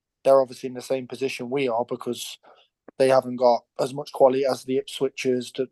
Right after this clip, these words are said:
the Sheff Wednesdays and stuff, that when they do score, they put teams to bed or whatever. And, um, it gave us that opportunity to, to work 'em out. And then obviously Ash scored a really good goal. But I think it, it's just, it's just a, it's just a, a difficult, difficult game.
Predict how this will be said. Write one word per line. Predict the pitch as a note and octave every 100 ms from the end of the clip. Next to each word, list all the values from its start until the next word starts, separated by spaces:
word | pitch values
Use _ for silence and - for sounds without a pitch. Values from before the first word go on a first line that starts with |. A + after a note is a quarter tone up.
| - - -
the | B2+
Sheff | - B2+ -
Wednesdays | C#3 C3 - B2+ C3
and | B2+
stuff, | C3+ B2
that | C3
when | B2 B2
they | B2
do | C#3 C#3
score, | - C3
they | B2
put | - C#3
teams | - B2
to | -
bed | A#2 C#3 C3
or |
whatever. | A#2 A#2 A#2 A#2+ B2 - - - _ _ C3
And, | C3 B2+
um, | C3 B2+ B2 B2 A#2+ _ _ -
it | D3
gave | C3+ D3 C#3
us | C3+
that | C3+
opportunity | C#3 C#3+ C#3 C#3+ C3+ C3 B2+ -
to, | C3 B2+
to | -
work | C3 C3 -
'em | C3
out. | C#3 C3
And | B2+
then | B2
obviously | A#2+ B2 - B2 B2
Ash | A#2+ -
scored | - A#2+ A#2+
a |
really | B2 A#2+
good | A#2+ A#2+
goal. | D3 D3
But | B2 G#2+ - - - - _ _ -
I |
think | C#4 C4+ A#3 _ - _ _ _ _ _ -
it, | - A#3+
it's | G#3+
just, | C#4 -
it's | A3+ F#3+
just | C4+ G3
a, | D#3+
it's | - -
just | G#3 F3
a, | D3 -
a | F#3
difficult, | C3+ F3 E3+ E3 - D#3 D3+ -
difficult | - - C#3+ C#3 C#3
game. | D#3+ E3+ C3